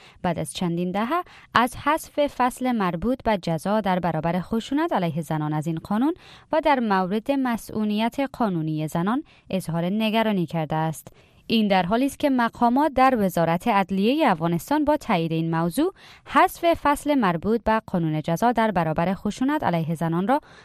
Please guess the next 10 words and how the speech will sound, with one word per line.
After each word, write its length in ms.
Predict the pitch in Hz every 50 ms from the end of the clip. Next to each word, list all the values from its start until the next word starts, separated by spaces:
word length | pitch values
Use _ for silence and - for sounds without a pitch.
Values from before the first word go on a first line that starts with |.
| _ -
برگرفته 640 | 175 202 196 196 208 190 208 208 214 - - - 285
از 200 | 285 277 262 -
تصمیم 460 | - 175 170 - - 185 180 185 196
شورای 420 | 185 - 190 175 165 160 160 170
ملی 360 | 180 185 170 160 160 170 180 196
افغانستان 560 | 196 196 175 226 226 233 226 302 247 202 160
می‌دانند. 460 | 151 147 135 156 156 165 160 156 - - - - - - - - -
آقای 400 | 190 190 - - 190 185 180 170
اشرف 420 | 170 170 - - 196 190 - -
رسولی، 480 | 180 165 - - 180 180 220 254 285